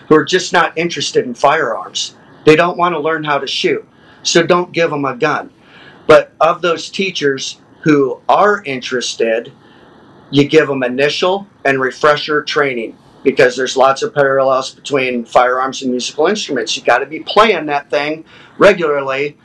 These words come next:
and stay sharp on it, right? So we gotta give 'em refresher training.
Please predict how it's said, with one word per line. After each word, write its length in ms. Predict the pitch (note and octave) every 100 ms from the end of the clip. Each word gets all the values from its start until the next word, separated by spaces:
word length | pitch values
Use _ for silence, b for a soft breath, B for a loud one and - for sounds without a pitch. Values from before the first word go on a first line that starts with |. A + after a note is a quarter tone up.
| b D#3
and 160 | D3
stay 260 | - E3 D#3+
sharp 420 | D#3 F#3+ E3+ E3
on 180 | C3 A#2
it, 140 | A2 -
right? 300 | B2 D3 D#3
So 140 | C#3
we 100 | C3+
gotta 220 | C3 C#3
give 220 | B2+ C#3 C#3+
'em 140 | C3
refresher 540 | B2+ - F3+ F3+ D#3
training. 480 | - C#3+ C3 C#3 D3